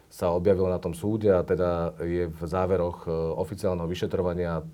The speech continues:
Tá správa sa objavila v pondelok práve vo Frankfurter Allgemeine Zeitung, e,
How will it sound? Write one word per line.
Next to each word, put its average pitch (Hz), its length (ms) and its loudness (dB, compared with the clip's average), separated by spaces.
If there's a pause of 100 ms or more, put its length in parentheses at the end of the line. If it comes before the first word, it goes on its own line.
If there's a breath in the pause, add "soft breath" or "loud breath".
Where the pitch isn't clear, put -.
(120)
Tá 85 160 -2
správa 90 440 0
sa 82 320 -2
objavila 85 480 0
v 82 80 -14
pondelok 90 440 -2
práve 95 320 0
vo 90 120 0
Frankfurter 90 440 -4
Allgemeine 82 400 -2
Zeitung, 113 440 2
e, - 60 -14